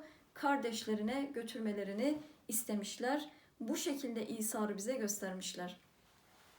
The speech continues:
Evet, Ebu Hureyre'den nakledilen bir hadisede şöyle ve bu hususta bir ayet-i kerime indirilmiştir. Adamın birisi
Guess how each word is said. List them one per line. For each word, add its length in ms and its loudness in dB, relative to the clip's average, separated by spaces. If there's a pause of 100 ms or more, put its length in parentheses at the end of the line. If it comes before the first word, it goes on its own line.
(260)
Evet, 320 4
Ebu 220 2
Hureyre'den 560 4
nakledilen 580 0 (400)
bir 160 0
hadisede 720 0
şöyle 560 2 (200)
ve 140 4
bu 60 2
hususta 400 0
bir 140 4
ayet-i 280 2
kerime 300 0
indirilmiştir. 800 -4 (460)
Adamın 500 4
birisi 500 2